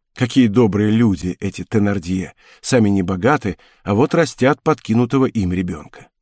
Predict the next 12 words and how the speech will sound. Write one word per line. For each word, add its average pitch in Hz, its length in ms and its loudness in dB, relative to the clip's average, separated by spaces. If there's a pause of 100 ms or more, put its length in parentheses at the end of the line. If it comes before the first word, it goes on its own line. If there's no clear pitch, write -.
(640)
Все 104 220 -2
думали, 95 320 0
что 95 200 -6
мать 95 300 -4
бросила 98 480 -2
Казетту. 90 540 -10 (1200)
Между 151 320 2
тем 190 200 2
Тенардье 151 500 2
какими-то 135 460 0
тёмными 110 500 2
путями 147 560 0